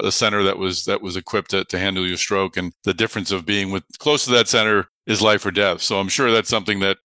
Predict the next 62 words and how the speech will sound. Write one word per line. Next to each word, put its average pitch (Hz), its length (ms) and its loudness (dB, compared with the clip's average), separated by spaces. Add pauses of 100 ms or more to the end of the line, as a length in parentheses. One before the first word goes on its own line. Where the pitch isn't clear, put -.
(160)
is 101 80 0
the 110 80 0
difference 147 320 2
between 95 220 -6
life 85 260 -2
and 87 80 -12
death. 85 180 -4
So - 140 -4
I'm 95 80 -6
certain 120 500 -2
that 101 260 2
it's 101 280 -2
something 110 320 0
that 107 140 2
you're - 160 4
focused 117 380 0
on, 101 260 2
that 92 100 0
Stryker 107 320 -2
Neurovascular 90 720 -2
is 82 80 -6
focused 92 320 -6
on, 90 140 -10
just 87 180 -6
ensuring 92 360 -4
that 90 140 -2
those 87 460 -4
technologies 98 580 -2
are 95 60 -4
getting 98 260 0
out. 101 140 0
Do 131 80 0
you 151 40 6
have 165 100 4
a 160 40 4
sense 143 320 4
yet? 139 220 6
I 113 80 0
know 113 140 2
you're 113 120 2
new 110 140 0
to 104 80 2
the 95 80 -8
job, 101 300 2
but 95 140 2 (120)
what 143 260 0
the 143 80 2
future, 139 400 0
future 143 340 0
might 135 200 4
look 131 180 -4
like 135 240 4
to 104 460 -2 (140)
bring 113 200 2
some 120 220 2
of 113 60 4
that 113 180 4
care 113 240 2
to 104 120 -4
those 98 280 0
areas 104 320 2
that 98 180 0